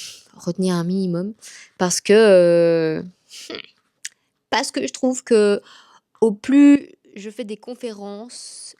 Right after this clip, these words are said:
au plus je, au plus j'avance sur mon chemin, au plus je peaufine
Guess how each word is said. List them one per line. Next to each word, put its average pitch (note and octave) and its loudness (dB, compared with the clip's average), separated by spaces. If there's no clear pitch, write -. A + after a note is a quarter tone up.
au G#3 -10
plus C4+ -18
je, G3 -16
au G#3 -18
plus C#4 -16
j'avance A3 -6
sur A#3 -10
mon G3 -6
chemin, G#3 -8
au G#3 -6
plus B3 -12
je A3+ -8
peaufine C#4 -10